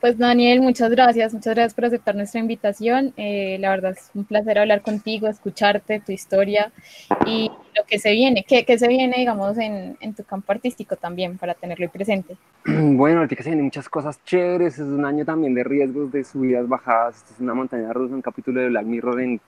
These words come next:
Speaker 2: en cuatro D.
Speaker 1: <laughs>
Speaker 2: Entonces, nada, viene mucha música, vamos a estar estrenando canción con Televir en diciembre, viene un video, una colaboración muy, muy bonitos también que por ahí van a poder estar viendo.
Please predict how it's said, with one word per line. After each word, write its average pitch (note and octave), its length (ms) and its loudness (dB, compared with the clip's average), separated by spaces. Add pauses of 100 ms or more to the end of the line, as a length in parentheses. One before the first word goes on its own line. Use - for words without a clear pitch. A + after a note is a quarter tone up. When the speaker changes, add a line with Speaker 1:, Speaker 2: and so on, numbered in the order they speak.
Speaker 2:
en A#2 220 -6
cuatro D4 300 6 (100)
D. D#3+ 240 2
Speaker 1:
<laughs> - 40 -18 (720)
Speaker 2:
Entonces, C3+ 640 0
nada, D#3+ 200 2
viene C#3+ 160 4
mucha D3+ 200 -2
música, E3+ 380 0
vamos C3+ 240 -2
a C#3 40 -18
estar C3+ 160 -10
estrenando C3 380 -10
canción C3 440 -8
con B2 140 -8
Televir B2+ 340 0
en A#2 100 -4
diciembre, D3+ 680 0
viene A#2+ 260 -2
un A#2 100 -8
video, B2+ 240 -2
una B2+ 120 -8
colaboración B2+ 500 -6
muy, C3 260 -6
muy C3+ 140 -2
bonitos C3 400 -4
también B2+ 240 -10
que A#2 160 -10
por B2 140 -4
ahí A#2+ 100 -2
van G#2 160 -10
a G#2+ 60 -16
poder A#2 240 -2
estar G#2+ 260 -8
viendo. D3 540 -2